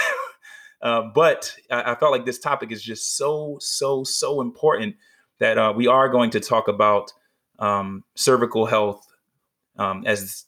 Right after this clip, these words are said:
January was Cervical Health Month, Cervical Cancer Awareness Month. And so we really just wanna, wanna get that in there. But in general, ladies and gentlemen, um, it is also Heart Health Awareness Month, uh, in women. And so we are gonna touch on that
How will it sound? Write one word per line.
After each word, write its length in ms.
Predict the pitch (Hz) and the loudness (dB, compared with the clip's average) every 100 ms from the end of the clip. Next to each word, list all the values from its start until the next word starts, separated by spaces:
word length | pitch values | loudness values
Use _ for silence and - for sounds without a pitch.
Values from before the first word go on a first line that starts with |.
| _ _ | _ _
January 340 | 131 123 117 | 0 2 2
was 260 | 110 120 110 | 4 2 2
Cervical 720 | 120 110 107 110 107 101 104 _ _ - | 0 0 0 0 0 -2 -6 _ _ -6
Health 300 | - 113 110 | -2 0 -2
Month, 300 | 101 90 85 | -4 -4 -4
Cervical 360 | 117 107 107 | -2 -2 -4
Cancer 340 | 101 107 101 101 | -4 -4 -2 0
Awareness 440 | 101 101 101 - | 2 2 0 -2
Month. 300 | 95 98 95 - _ _ _ | -2 -2 -4 -12 _ _ _
And 100 | 120 | -6
so 80 | 113 | 0
we 120 | 110 | 0
really 340 | 104 120 117 104 | 2 2 2 0
just 240 | 104 - | -2 0
wanna, 300 | 104 98 95 - | 0 0 -4 -6
wanna 220 | 104 95 | -6 -4
get 180 | 101 - | -2 0
that 140 | 98 | 0
in 100 | 98 | -2
there. 160 | 95 95 | -4 0
But 180 | 135 131 | 2 2
in 140 | 110 | 0
general, 500 | 92 170 190 127 110 | 0 2 2 2 2
ladies 300 | 113 117 107 | 0 0 -2
and 80 | 104 | -2
gentlemen, 460 | 131 123 117 110 - _ _ _ | 0 0 0 -4 -8 _ _ _
um, 300 | 107 104 104 | -2 -2 -2
it 120 | 120 131 | 2 4
is 200 | 127 117 | 4 2
also 720 | 123 123 - 123 113 107 104 _ _ - | 4 4 4 2 2 0 -4 _ _ -14
Heart 300 | 110 123 - | 0 0 2
Health 220 | 120 113 | 0 0
Awareness 440 | 107 113 113 110 - | 0 2 2 0 -4
Month, 340 | 107 117 113 113 - | -2 0 2 -2 -8
uh, 220 | 113 110 104 | -4 -2 2
in 180 | 120 | 2
women. 220 | 117 113 110 | 4 4 2
And 120 | 104 | 0
so 120 | 110 | 0
we 140 | 117 | 2
are 160 | 117 113 | 2 2
gonna 160 | 110 101 | 2 -2
touch 260 | 117 - | -4 -2
on 180 | 104 101 | -4 0
that 240 | 107 107 | 0 0